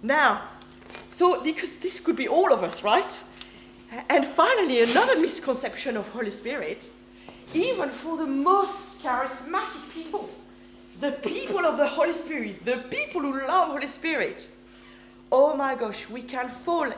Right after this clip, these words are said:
into the trap of lacking of awe about the Holy Spirit. And what I mean by that is, you know, we could s-, sort of fall in the trap of trying to control the Holy Spirit.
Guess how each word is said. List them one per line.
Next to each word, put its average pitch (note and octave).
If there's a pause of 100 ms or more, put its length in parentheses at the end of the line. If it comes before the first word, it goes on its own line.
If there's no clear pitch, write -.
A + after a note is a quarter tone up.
into A#3+
the D4+
trap F#3 (440)
of G3+
lacking G3+ (140)
of F#3+ (180)
awe D#4
about E3+
the D#3+
Holy F#3+
Spirit. - (480)
And A3+
what D4
I C#4+
mean A#3+
by A3+
that A#3+
is, G3+ (320)
you A#3+
know, D4+ (280)
we C4+
could -
s-, -
sort -
of - (520)
fall F4
in E4
the C4+
trap C#4+
of - (240)
trying C#4+
to -
control A3+
the G#3
Holy D#3+
Spirit. E3